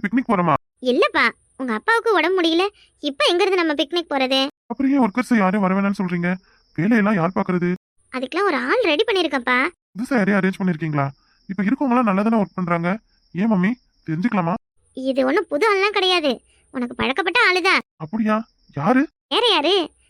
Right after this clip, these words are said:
Speaker 2: உன் அப்பாவோட தங்கச்சி, உன் அத்தை, அந்த பேச்சி, அவதான். இன்னைக்கு உன் அப்பாவை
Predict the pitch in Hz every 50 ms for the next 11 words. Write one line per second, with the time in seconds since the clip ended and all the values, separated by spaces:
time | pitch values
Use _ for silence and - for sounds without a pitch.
0 | _ _ - 311 302 277 240 240 - 403 381 359 294 277 302 294 339 415 - 330
1 | 254 202 - _ _ _ _ - 294 285 262 254 262 - 440 392 269 240 - _
2 | _ _ - 294 302 269 - 277 339 392 - - 269 220 - _ _ _ _ -
3 | - 247 277 440 453 466 302 311 320 - _ _ _ _ _ _ _ _ _ -
4 | 302 277 269 277 254 247 233 226 320 339 349